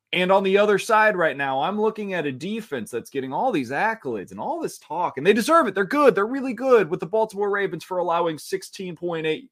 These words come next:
points per game this year. And then I look at the Chiefs, and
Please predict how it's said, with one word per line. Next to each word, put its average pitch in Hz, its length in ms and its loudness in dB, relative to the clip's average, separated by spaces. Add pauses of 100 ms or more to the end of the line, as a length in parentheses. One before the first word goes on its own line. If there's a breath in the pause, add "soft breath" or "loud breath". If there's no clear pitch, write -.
(100)
points 151 280 -8
per 151 200 -4
game 135 260 -6
this 123 220 -6
year. 98 160 -2
And 117 100 -6
then 156 60 -8
I 196 80 -4
look 202 180 -2
at 202 80 -10
the 196 60 -14
Chiefs, 233 400 -6
and 185 180 -4